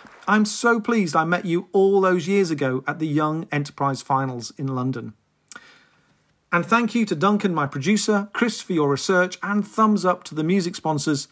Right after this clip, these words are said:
Sea Jam Moths. Then there's L J at the London School of Economics, as well as the Simventure team who allow me time out to do this. In the final episode of this series,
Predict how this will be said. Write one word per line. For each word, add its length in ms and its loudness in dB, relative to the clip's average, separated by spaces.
Sea 260 -2
Jam 300 -2
Moths. 500 -12
Then 200 0
there's 320 -2
L 200 0
J 420 -2
at 120 -12
the 80 -4
London 280 0
School 240 0
of 80 -2
Economics, 520 0
as 160 2
well 180 4
as 120 -2
the 80 -8
Simventure 500 0
team 400 0
who 180 0
allow 260 -4
me 140 -6
time 300 -4
out 240 -10
to 100 -4
do 260 0
this. 360 -10
In 160 4
the 140 4
final 640 0
episode 500 -6
of 100 -8
this 160 -8
series, 500 -4